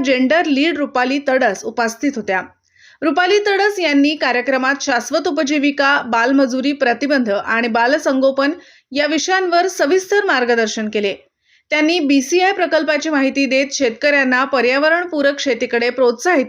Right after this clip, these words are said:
केले. कृषी सहाय्यक अपूर्वा काटर पवार यांनी पेरणीपासून ते कापूस वेचणीपर्यंतच्या शेती पद्धतींविषयी सखोल माहिती दिली.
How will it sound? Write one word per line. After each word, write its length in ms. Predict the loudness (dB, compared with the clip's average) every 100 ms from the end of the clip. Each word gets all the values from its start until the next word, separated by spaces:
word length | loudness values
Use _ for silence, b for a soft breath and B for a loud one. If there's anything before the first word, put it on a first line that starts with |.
| -2
केले. 200 | -2 -2 -6 b b b b
कृषी 300 | -4 0 0
सहाय्यक 440 | 0 0 0 -2
अपूर्वा 500 | -2 -4 0 0 0
काटर 400 | 0 0 0 0
पवार 280 | 0 2 2
यांनी 440 | 0 -2 -2 -4 -6 b b b
पेरणीपासून 840 | -2 0 2 0 0 0 -2 -4 -2
ते 180 | 0 0
कापूस 500 | 0 -2 -2 -2 0
वेचणीपर्यंतच्या 1080 | 0 2 0 2 0 0 0 0 0 0 0
शेती 380 | 0 -2 0 0
पद्धतींविषयी 1080 | 0 2 0 0 -2 -2 -2 -2 -2 -4 b b b
सखोल 420 | -4 -4 0 2
माहिती 360 | 2 0 -2 -4
दिली. 340 | -4 -4 -6